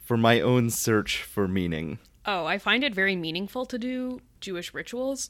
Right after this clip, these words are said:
Speaker 2: if that's what you mean. Like, I, I'm, what I meant more is that I don't believe that anything we do really has an effect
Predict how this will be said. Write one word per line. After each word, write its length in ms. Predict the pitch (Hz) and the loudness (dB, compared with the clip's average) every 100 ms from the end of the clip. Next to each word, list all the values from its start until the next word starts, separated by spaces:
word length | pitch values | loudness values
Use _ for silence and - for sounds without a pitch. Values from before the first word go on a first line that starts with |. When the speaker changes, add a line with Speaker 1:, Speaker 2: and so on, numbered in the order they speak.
| - | -12
Speaker 2:
if 100 | - | -10
that's 220 | 160 156 | -8 -8
what 140 | 175 - | -10 -10
you 140 | 180 | -8
mean. 300 | 180 185 190 | -6 -6 -2
Like, 180 | 180 180 | -2 2
I, 220 | 185 180 - - | 0 -2 -8 -6
I'm, 280 | 190 185 190 | -4 -4 -2
what 140 | 190 | -2
I 120 | 180 | -2
meant 200 | 180 185 | -6 -8
more 280 | 185 175 170 | -8 -8 -6
is 120 | 170 | -8
that 260 | 151 143 - | -6 -8 -8
I 100 | - | -10
don't 300 | 165 165 170 | -8 -10 -8
believe 560 | 180 165 143 147 160 - | -10 -10 -10 -10 -10 -10
that 260 | 160 147 - | -8 -8 -8
anything 420 | 185 190 180 180 | -6 -4 -4 -6
we 100 | 180 | -6
do 360 | 165 165 185 190 | -6 -4 -4 -4
really 260 | 180 175 | -6 -6
has 400 | 170 160 165 170 | -8 -10 -10 -10
an 80 | 165 | -12
effect 600 | 156 151 156 160 - - | -12 -12 -12 -14 -16 -18